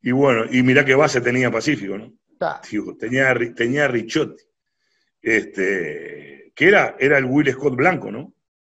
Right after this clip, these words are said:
Speaker 2: Sí,
Speaker 1: Digo,
Speaker 2: sí.
Speaker 1: porque Marcelo era de, del mismo tenor, de la misma veloz, rápido, tiro de tres puntos,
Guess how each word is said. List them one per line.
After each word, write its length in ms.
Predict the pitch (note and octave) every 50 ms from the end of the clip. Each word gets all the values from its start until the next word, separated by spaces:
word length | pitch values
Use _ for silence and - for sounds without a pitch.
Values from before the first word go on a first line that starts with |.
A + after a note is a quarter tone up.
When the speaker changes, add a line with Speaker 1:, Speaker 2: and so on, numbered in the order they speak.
| _ _
Speaker 2:
Sí, 140 | - - -
Speaker 1:
Digo, 160 | G2+ G2+ G2
Speaker 2:
sí. 60 | F2+ -
Speaker 1:
porque 180 | G2 F2+ G#2+
Marcelo 480 | G#2 G#2+ - - - D3 D#3+ F3 D3+ C3
era 220 | B2+ B2 A#2+ A2+
de, 840 | A2+ A2+ A#2 A2+ G#2 G2+ G#2 G2 F#2 F#2 F#2 F#2 - - - - - -
del 140 | G2+ G#2 G2+
mismo 260 | B2 C3+ C3 B2 -
tenor, 360 | G2+ G2+ A#2+ C#3 D#3+ D#3+ C#3
de 80 | A#2+ G#2+
la 120 | G2+ G2+
misma 340 | A#2 A#2 A2 A2 G#2+ G2+ - _ _ _ -
veloz, 480 | C3 C#3 - D#3+ C3 B2+ B2 A#2+ A2+ G#2+
rápido, 880 | A2 B2 B2+ B2 A#2+ - - A#2 A#2 A#2 A2+ A2+ A2+ A2 G#2+ G#2+ - _ _ _ _ _ _ _ _ _ _
tiro 160 | - C3 B2 A#2
de 60 | A2+
tres 160 | A2+ A2 G#2+
puntos, 1040 | - - C3+ C3+ C3 B2 A2 - A2+ A2+ A2+ A2+ A2 G2 F#2+ F2+ E2 D#2+ - - -